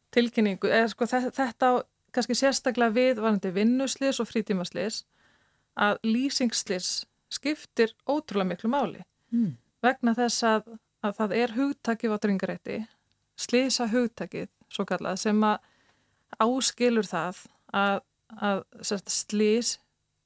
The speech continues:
Speaker 1: eða atvik sé í rauninni ekki slys nema það sé, stafi af skyndilegum og óvæntum eða utanaðkomandi atburði. Og, og það hefur svona verið túlkað á,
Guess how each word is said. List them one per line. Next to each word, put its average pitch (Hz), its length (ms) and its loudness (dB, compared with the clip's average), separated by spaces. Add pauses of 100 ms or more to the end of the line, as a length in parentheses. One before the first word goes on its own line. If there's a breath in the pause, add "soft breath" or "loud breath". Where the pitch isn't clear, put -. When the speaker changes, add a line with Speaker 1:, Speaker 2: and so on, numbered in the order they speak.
(260)
Speaker 1:
eða - 260 2 (160)
atvik - 440 -2
sé - 300 2
í 220 80 0
rauninni 202 240 2
ekki 202 240 -2 (440)
slys 202 720 0
nema 208 300 2
það 196 100 0
sé, 196 220 0 (880)
stafi 214 560 2
af 220 460 0 (120)
skyndilegum 226 840 2
og - 80 -2
óvæntum 233 600 0
eða 202 300 0
utanaðkomandi 220 880 2 (180)
atburði. - 600 -4 (680)
Og, 208 360 0 (160)
og 220 80 -8
það 226 240 4
hefur 214 240 2 (220)
svona 196 300 0 (520)
verið 220 240 2
túlkað 214 420 2
á, 208 60 4